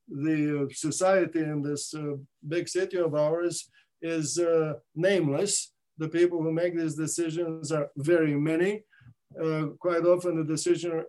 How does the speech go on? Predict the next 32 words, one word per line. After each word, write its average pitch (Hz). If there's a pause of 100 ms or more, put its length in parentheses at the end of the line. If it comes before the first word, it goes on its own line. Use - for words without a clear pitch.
(100)
decisions 147
are 151
contradictory, 175 (360)
but 175
from 175
a 165
decade 180
to 165
decade, 190 (120)
a, 165 (460)
a, 165
um, 151 (480)
a 165
very 202
simple 202
pattern 170
emerges, 151
one 175
that, 165 (100)
uh, 160 (240)
<laughs> 196
okay, 165
decade 170
after 147
decade 175
is 151
pleasing 175
everybody, 143 (460)
or 156
is 143
keeping 175
everybody, 160